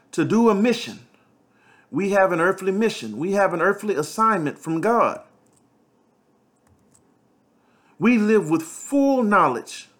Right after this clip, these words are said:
that we are not going to stay here in this earth forever. We live with a full understanding that our assignment here is temporary.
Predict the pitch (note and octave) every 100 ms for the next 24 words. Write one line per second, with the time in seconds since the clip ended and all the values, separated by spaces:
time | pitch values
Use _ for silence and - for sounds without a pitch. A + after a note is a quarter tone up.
0 | _ _ _ _ _ _ _ _ _ _
1 | _ _ _ _ - F3 D#3+ - - _
2 | _ B2 A#3+ F3 A#2 A2 F3 C4 - G3+
3 | G#3+ G#3 - G3 D#3 C#3+ D3+ B2+ C3 D3
4 | D3 C3+ A#2+ - C#3 G2+ E2 B1 _ _
5 | _ _ _ _ _ _ _ _ - G3+
6 | D4+ D4+ B3+ E3+ C#3+ B2+ - C4+ D4 A#3
7 | A#3+ A3 - G#3+ C#3+ F2+ - _ _ _
8 | _ _ - C#3 D3+ D#3 C3+ - G#3 B3
9 | A#3 C#3 C#3 F3+ D#3+ D3 - E3+ D3 D3+
10 | C3 B1+